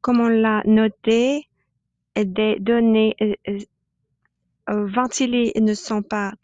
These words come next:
euh, recueillies et cela devrait être, euh, fait pour obtenir davantage de r-, de renseignements.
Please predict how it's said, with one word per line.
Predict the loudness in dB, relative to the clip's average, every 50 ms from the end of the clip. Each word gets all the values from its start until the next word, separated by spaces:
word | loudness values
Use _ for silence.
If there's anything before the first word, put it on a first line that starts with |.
| -16 -16 -14 _ -12
euh, | -10 -10 -8 -8 -10 -12 -14 -18 -20 -20 -10 -6
recueillies | -4 -2 -2 -2 -4 -2 -2 0 0 2 0 0 0 0 0 -2 -4 -4 -8 _ -20 -20 -20 -20 -20 _ _ _ -20 _ _ _ _ -4 0
et | 0 0 2
cela | 0 -2 -2 -2 0
devrait | 0 0 0 0 0 0 -2 -2 -2 -2
être, | -2 -4 -4 -4 -6 -12 -8 -6 -4 -4 -4 -4 -4
euh, | -4 -4 -4
fait | -4 -4 -4 -4 -6 -8
pour | -8 -6 -6
obtenir | -4 -2 0 0 2 2
davantage | 0 0 0 0 0 0 -2 -2 -2 -2 -2 -4 -6 -8
de | -6 -2 -2 -2 -2 -4 -6
r-, | -8 -8 -8 -8 -10 -10 -10 -10 -10
de | -10 -10 -6 -4 -4
renseignements. | 0 0 0 -2 -2 -2 0 0 2 2 0 -2 -4 -6 -10